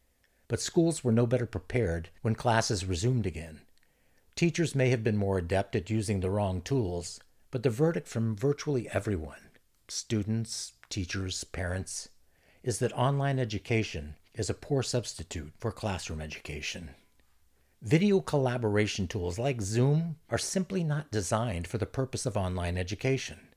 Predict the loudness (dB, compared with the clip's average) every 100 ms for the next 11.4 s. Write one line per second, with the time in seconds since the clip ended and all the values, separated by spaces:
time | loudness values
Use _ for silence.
0 | _ _ -2 2 2 2 0 0 -2 0
1 | 0 2 2 0 -2 -2 -4 -6 -10 -14
2 | -16 -20 -20 -20 -20 -12 -8 -2 0 2
3 | 2 2 0 -2 -4 -2 -2 -2 -4 -6
4 | -12 -16 _ _ _ _ -4 0 2 4
5 | 4 2 2 2 2 2 0 -2 -2 0
6 | 0 0 -2 -2 -2 -2 -2 -2 0 0
7 | 0 0 0 0 0 0 2 0 0 -2
8 | -2 -2 0 -2 -2 -4 -2 -4 -4 -4
9 | -2 -2 -2 -6 -6 -2 -2 -2 -4 0
10 | 0 0 -2 0 0 0 0 0 -2 2
11 | 2 0 -4